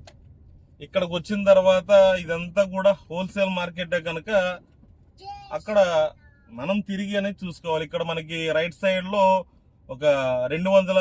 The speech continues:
ముప్పై మూడు అని చెప్పని ఉంది. ఇక్కడ డ్రై ఫ్రూట్స్, అంటే డ్రై ఫ్రూట్స్ అని కాదు, ఇంకా ఇలాచీలు ఇవన్నీ ఉంటాయి కదా, మొత్తం అన్నీ కూడా అన్ని షాపుల్లో కూడా దొరుకుతాయి. కానీ ఇక్కడ ఎలా ఉంటుందంటే shop to shop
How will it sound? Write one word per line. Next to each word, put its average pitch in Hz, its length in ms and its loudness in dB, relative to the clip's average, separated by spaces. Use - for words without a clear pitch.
ముప్పై 180 260 -6
మూడు 175 240 -4
అని 160 160 -6
చెప్పని 151 320 -6
ఉంది. 165 220 -10
ఇక్కడ 170 180 -4
డ్రై 160 220 2
ఫ్రూట్స్, 196 360 -6
అంటే 190 180 0
డ్రై 151 220 4
ఫ్రూట్స్ 226 320 -6
అని 202 160 -4
కాదు, 165 240 0
ఇంకా 165 140 -4
ఇలాచీలు 175 440 -4
ఇవన్నీ 170 280 -6
ఉంటాయి 147 260 -4
కదా, 143 160 -2
మొత్తం 160 320 -6
అన్నీ 156 260 -6
కూడా 147 180 -4
అన్ని 220 220 2
షాపుల్లో 196 460 4
కూడా 202 200 0
దొరుకుతాయి. 156 360 -6
కానీ 202 220 2
ఇక్కడ 214 140 0
ఎలా 208 100 2
ఉంటుందంటే 208 540 2
shop 185 300 0
to 240 140 -4
shop 214 180 -2